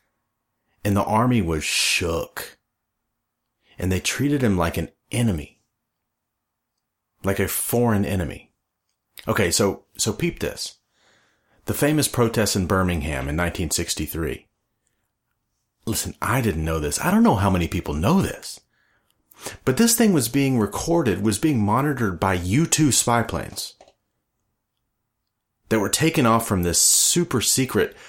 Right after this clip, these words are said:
what was called a Site ninety-eight, outside the Nellis Air Force Base in Nevada. And over the next seven years, there were, like, twenty-six of these, like, super secret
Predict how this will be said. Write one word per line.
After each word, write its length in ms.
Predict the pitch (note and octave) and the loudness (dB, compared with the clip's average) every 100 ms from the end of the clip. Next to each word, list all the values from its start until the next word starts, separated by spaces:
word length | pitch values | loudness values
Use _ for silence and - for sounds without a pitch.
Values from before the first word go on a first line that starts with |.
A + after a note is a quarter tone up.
| - - | -20 -6
what 120 | C#2+ | -4
was 120 | - | -2
called 180 | - F#2 | -2 0
a 40 | |
Site 440 | D#2 - A#2 A2+ - | 2 2 4 2 0
ninety-eight, 640 | G2+ G2 F2+ F2+ F2 - _ _ _ _ _ _ _ _ _ _ _ _ _ _ | 0 0 0 -2 -2 -6 _ _ _ _ _ _ _ _ _ _ _ _ _ _
outside 460 | - E2 - G2 F2 | -4 0 2 2 0
the 80 | F2 | 0
Nellis 640 | F#2+ G#2 G2+ - - - - | 2 2 2 2 0 -6 -6
Air 120 | G2+ G2 | -2 -2
Force 240 | G2 F2 | -2 -2
Base 300 | F#2 E2+ - | -2 -2 -2
in 80 | D#2+ | -4
Nevada. 460 | D#2 D#2+ D2 - - _ _ _ _ _ _ _ _ - - | -4 -4 -6 -10 -18 _ _ _ _ _ _ _ _ -16 -6
And 120 | G2 | -2
over 200 | G2+ A#2 | 2 2
the 120 | A2+ A2 | 4 4
next 240 | C3 - | 2 2
seven 320 | C#3+ A#2 A2 | 2 2 2
years, 540 | G2+ F2+ C#2 C2+ - - _ _ _ _ _ | 2 0 -2 -6 -10 -14 _ _ _ _ _
there 100 | G2 | -2
were, 120 | F#2+ F2+ | 0 0
like, 280 | E2+ - _ _ - | -2 -4 _ _ -10
twenty-six 880 | - C#3+ D3 A#2+ - D3 B2+ - | -4 0 0 0 0 0 0 -2
of 180 | F2 F2 | -4 -4
these, 340 | F2+ E2+ D#2+ F2+ | -4 -2 -2 -2
like, 280 | D#2 - - - | -4 -8 -20 -4
super 540 | - - - C#3+ C3+ A#2 | 0 4 4 2 0 -2
secret 580 | - A#2+ A2 F#2 - | 0 0 0 -2 -2